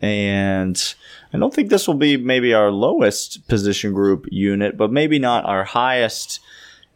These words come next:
either. Uh, I'm curious to know where you're coming down here. What's, what's your number?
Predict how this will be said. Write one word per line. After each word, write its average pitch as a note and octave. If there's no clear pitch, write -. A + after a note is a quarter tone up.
either. G2+
Uh, A2
I'm G#2+
curious A3+
to A3
know G3
where E3+
you're D#3+
coming C#3
down F#2
here. G#2
What's, D3
what's F3
your F3
number? G2+